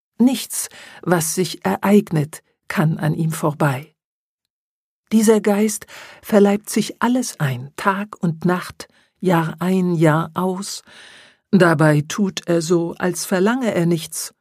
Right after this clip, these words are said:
Er möchte ignoriert werden wie ein vegetativ gesteuertes Organ. Ich verhalte mich also ruhig.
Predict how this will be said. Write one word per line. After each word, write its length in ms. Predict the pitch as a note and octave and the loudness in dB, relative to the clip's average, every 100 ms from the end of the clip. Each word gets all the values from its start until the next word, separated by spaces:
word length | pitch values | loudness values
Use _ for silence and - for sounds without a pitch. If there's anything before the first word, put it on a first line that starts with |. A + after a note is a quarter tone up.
| _ _ _ | _ _ _
Er 100 | F#3+ | 4
möchte 320 | F3+ F#3 - | 4 4 2
ignoriert 760 | F3+ G3 D#3+ F#3+ G#3 A#3 A3 - | 0 2 2 2 2 0 0 0
werden 360 | E3+ D#3+ F3 | 0 0 0
wie 120 | E3+ F3 | 0 0
ein 260 | E3+ E3+ | 0 2
vegetativ 760 | G3 G#3+ G#3 G3 F3 G3 F#3 - | 2 2 0 -2 -2 -6 -6 -4
gesteuertes 760 | F3 - F#3 F#3+ F#3+ F#3 - | -4 -4 -6 -6 -6 -8 -6
Organ. 640 | F#3+ G3 G#3+ A3 F3+ D3+ D#3+ _ _ _ _ _ _ _ _ _ | -6 -2 0 0 -2 -6 -12 _ _ _ _ _ _ _ _ _
Ich 160 | D3+ - | -6 0
verhalte 440 | D3+ D#3 D3 D#3 | 2 2 0 -2
mich 260 | D#3 - F3 | -4 -6 -6
also 220 | F3 G3 | -4 -2
ruhig. 680 | D3+ D3+ C#3 C3 B2+ - | 2 2 4 0 -2 -14